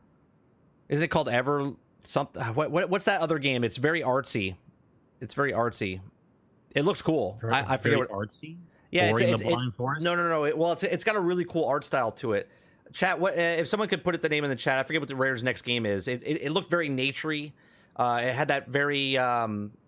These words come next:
Speaker 1: I don't know, it
Speaker 2: I'm
Speaker 1: just
Speaker 2: not
Speaker 1: it had a good art style with it. I forget what it's called. All right, well, anyway, Sea of Thieves, pulling voice chat and text chat from the arenas due to toxicity.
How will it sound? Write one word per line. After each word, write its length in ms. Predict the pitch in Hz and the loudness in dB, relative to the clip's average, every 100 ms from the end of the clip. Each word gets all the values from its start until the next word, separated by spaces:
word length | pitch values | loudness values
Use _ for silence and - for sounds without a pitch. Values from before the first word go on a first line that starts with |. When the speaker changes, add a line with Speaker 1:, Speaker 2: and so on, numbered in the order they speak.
| _ _ _ _ - - | _ _ _ _ -20 -8
Speaker 1:
I 40 | 156 | -2
don't 80 | |
know, 120 | 185 151 | 0 0
it 120 | 123 | 0
Speaker 2:
I'm 40 | |
Speaker 1:
just 80 | 123 | 0
Speaker 2:
not 160 | 175 - | 0 -2
Speaker 1:
it 60 | |
had 120 | - 170 | -4 -2
a 40 | |
good 160 | 185 170 | 2 2
art 200 | 151 170 | 0 0
style 280 | - 113 104 | 0 2 2
with 140 | 98 | 0
it. 100 | 101 | 0
I 60 | 117 | 0
forget 160 | 143 | 0
what 100 | 139 | 0
it's 100 | 110 | 0
called. 260 | - 113 - _ _ _ _ _ _ _ _ - - - | -2 -2 -2 _ _ _ _ _ _ _ _ -20 -12 -2
All 80 | 170 | 0
right, 160 | 127 | 0
well, 120 | 120 | 2
anyway, 260 | 156 208 131 | 2 2 0
Sea 200 | 110 240 | 0 -2
of 80 | 240 | 0
Thieves, 340 | 214 156 - - - - _ _ _ - | 0 0 -4 -10 -20 -20 _ _ _ -2
pulling 340 | 233 247 196 | 0 2 0
voice 320 | 135 202 233 | 2 2 2
chat 460 | - 214 202 202 - | 0 2 2 0 -2
and 240 | 151 127 - | -2 -2 0
text 360 | 208 185 - | 0 2 0
chat 320 | - 135 127 | 2 2 0
from 140 | - 139 | -2 0
the 120 | 131 | 0
arenas 400 | 123 156 147 120 | 0 2 0 0
due 320 | 113 156 190 | -2 0 0
to 100 | 180 | 0
toxicity. 760 | 160 143 - - 156 117 87 | 2 2 2 0 0 0 -4